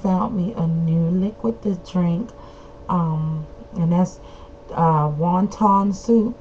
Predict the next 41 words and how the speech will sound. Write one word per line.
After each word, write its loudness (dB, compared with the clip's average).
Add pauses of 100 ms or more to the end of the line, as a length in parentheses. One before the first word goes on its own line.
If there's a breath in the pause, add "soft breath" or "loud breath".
without 2
the 0
noodle, 2
without -2
the 0
noodle. 0 (480 loud breath)
We, -4
um, 0
actually, 6
he 4
wanted, 2
he 0
went 0
to 2
a 0
Chinese 2
slash 2
sub 0
shop, -4 (400 loud breath)
and 0 (220)
I -4
was -2
hungry 0
too, 0
and 0
there 0
was -2
nothing -2
that 0
we -2
can -6
think 0
of. 0 (280 loud breath)
We 2
looked -2
everywhere 2
for -4
me 2
to 2
have, 2 (400 loud breath)
and 2